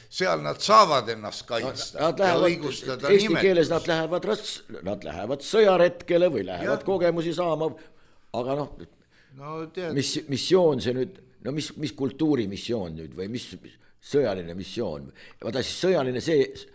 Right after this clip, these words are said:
Speaker 2: jääb ka sealt ära. Lihtsalt missioon. Aga nüüd missioonimajandus.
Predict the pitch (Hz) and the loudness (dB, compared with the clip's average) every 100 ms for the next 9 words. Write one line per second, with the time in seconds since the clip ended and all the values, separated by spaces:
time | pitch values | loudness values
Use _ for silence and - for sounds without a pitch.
0 | - - 113 - 139 98 92 - 92 67 | -18 -4 -4 -2 -2 0 -2 -4 -8 -8
1 | - - 156 151 - 76 - 82 - 82 | -14 -4 -2 -2 -8 -12 -12 -12 -6 -8
2 | 69 - - - 127 220 156 139 175 185 | -8 -20 -20 -12 -2 -2 -2 -2 0 6
3 | 233 208 139 104 78 69 - | 8 8 4 2 -2 -10 -16